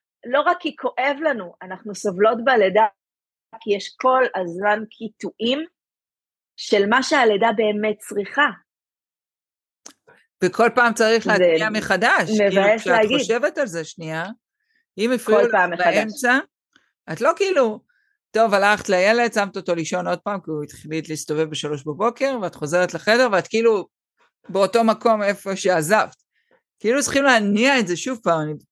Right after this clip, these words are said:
Speaker 2: פשוט כאילו מנסה שנייה להיכנס, את כאילו צריכה עוד
Speaker 1: נכון.
Speaker 2: פעם, זה לא כאילו, אוקיי, גו, כאילו שמנו פאוז בסרט, ואז פליי.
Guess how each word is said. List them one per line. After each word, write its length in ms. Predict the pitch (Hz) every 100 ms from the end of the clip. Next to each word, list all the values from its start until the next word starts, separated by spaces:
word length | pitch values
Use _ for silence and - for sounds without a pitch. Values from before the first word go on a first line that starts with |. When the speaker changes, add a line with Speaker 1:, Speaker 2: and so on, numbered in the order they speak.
| _
Speaker 2:
פשוט 280 | - - 214
כאילו 480 | - 240 226 185 151 -
מנסה 520 | 156 156 151 196 202
שנייה 280 | 196 202 175
להיכנס, 640 | 160 - 151 143 185 - _ _ _ _ _ 156
את 100 | -
כאילו 300 | 208 226 277
צריכה 360 | - 254 262 - -
עוד 160 | 320 339
Speaker 1:
נכון. 140 | 339
Speaker 2:
פעם, 140 | 165 - _ _ _
זה 140 | 160 160
לא 180 | 262 339
כאילו, 460 | 339 302 262 214 -
אוקיי, 340 | 247 254 240 226
גו, 340 | 202 202 175
כאילו 260 | 160 190 175
שמנו 380 | 190 208 208 202
פאוז 400 | 208 202 190 156
בסרט, 600 | 151 - 220 262 339 330 _ _ _ _
ואז 320 | 180 190 -
פליי. 360 | - 190 160